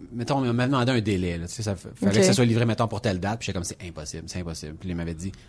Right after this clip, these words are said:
Speaker 1: On se rencontre à quatre heures, puis ça me prend une solution pour que tu livres à telle date. » Puis là, moi, je suis retourné à mon bureau, j'étais comme, « C'est impossible. » J'avais déjà donné une date qui était comme plus serrée que ce qu'il fallait. Puis, euh,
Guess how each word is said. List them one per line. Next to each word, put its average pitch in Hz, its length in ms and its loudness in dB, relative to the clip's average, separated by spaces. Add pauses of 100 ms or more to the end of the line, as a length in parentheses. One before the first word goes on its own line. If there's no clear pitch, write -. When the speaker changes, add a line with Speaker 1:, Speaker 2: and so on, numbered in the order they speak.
(200)
Speaker 1:
On 95 100 -2
se - 100 0
rencontre 95 460 -2
à 95 60 -2
quatre 85 220 -4
heures, 87 320 -4
puis - 320 -10
ça 104 80 2
me 98 60 0
prend 101 140 0
une 98 60 2
solution 92 520 0
pour 110 100 -12
que - 80 -2
tu - 160 -4
livres 87 180 -2
à 82 40 -4
telle 82 240 -2
date. » - 320 -12 (540)
Puis - 100 -6
là, 92 80 0
moi, 90 100 -2
je 90 60 -2
suis - 60 -4
retourné 92 240 -4
à - 20 -2
mon 95 140 -2
bureau, 87 260 -6
j'étais 92 140 -8
comme, « 76 140 -10
C'est - 200 -14
impossible. » 78 440 -10
J'avais 92 200 -4
déjà 107 220 2
donné 110 220 2
une 104 140 0
date 107 240 2
qui - 80 -2
était 101 140 -4
comme 95 220 -2
plus 107 200 -2
serrée 98 460 -2
que 92 140 -6
ce - 100 -8
qu'il - 160 -10
fallait. 87 380 -2 (1080)
Puis, 98 400 -2
euh, 78 460 -4